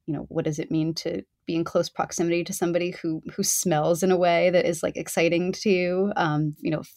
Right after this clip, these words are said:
pheromonologically? Or, you know, what is it like to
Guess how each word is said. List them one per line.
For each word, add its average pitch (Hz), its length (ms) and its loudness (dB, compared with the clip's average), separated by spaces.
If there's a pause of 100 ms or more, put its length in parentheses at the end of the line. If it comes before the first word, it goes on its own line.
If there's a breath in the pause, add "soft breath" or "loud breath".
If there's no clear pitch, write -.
(160)
pheromonologically? 156 1500 0 (560 loud breath)
Or, 160 500 6
you 170 80 0
know, 156 160 4
what 170 220 4
is 156 120 2
it - 160 2
like 160 240 -2
to 160 460 0